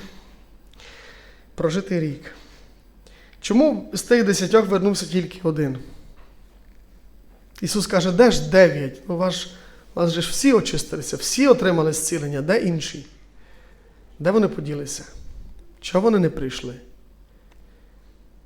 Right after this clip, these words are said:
Як ви думаєте, що сталося? Невдячні. <laughs> Ну так. Як? Не вірили. Сталося. До, до речі, євангелист Лука, майстер просто слова, пише:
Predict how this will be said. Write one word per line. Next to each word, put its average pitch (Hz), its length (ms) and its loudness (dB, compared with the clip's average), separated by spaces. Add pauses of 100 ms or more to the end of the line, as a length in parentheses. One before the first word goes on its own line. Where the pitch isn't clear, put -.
(120)
Як 151 160 -6
ви 151 80 -2
думаєте, 143 400 -8
що - 140 -16
сталося? 139 520 -10 (2250)
Невдячні. 170 720 2
<laughs> - 160 -4 (320)
Ну 180 220 -6
так. 170 260 -4 (1900)
Як? 170 300 0 (920)
Не 180 160 4
вірили. 156 480 0 (360)
Сталося. 202 520 4
До, 196 80 0
до 208 240 0
речі, 214 220 2
євангелист 202 400 2
Лука, 185 260 0
майстер 170 520 0
просто 165 360 -4
слова, 165 400 0 (540)
пише: 180 340 0